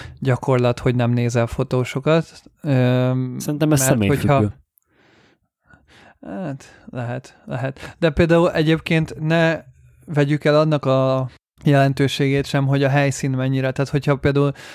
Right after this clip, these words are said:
Speaker 1: Nick Carver nem Kaliforniában élne, hanem mondjuk Indiában, tök más
Speaker 2: Biztos,
Speaker 1: fotói lennének.
Speaker 2: persze, persze.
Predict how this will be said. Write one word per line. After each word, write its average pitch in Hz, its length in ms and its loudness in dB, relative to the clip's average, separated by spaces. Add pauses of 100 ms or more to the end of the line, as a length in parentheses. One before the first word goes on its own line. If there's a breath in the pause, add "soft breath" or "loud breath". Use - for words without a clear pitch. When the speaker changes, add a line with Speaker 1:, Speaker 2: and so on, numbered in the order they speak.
(120)
Speaker 1:
Nick 156 260 0
Carver 139 400 2
nem 143 380 0 (120)
Kaliforniában 131 840 0
élne, 131 360 0
hanem 135 300 0
mondjuk 131 240 0
Indiában, 143 840 2
tök 208 200 0
más 139 180 -4
Speaker 2:
Biztos, 127 220 2
Speaker 1:
fotói 131 200 -2
lennének. 123 380 -2
Speaker 2:
persze, - 400 -14
persze. 101 420 -10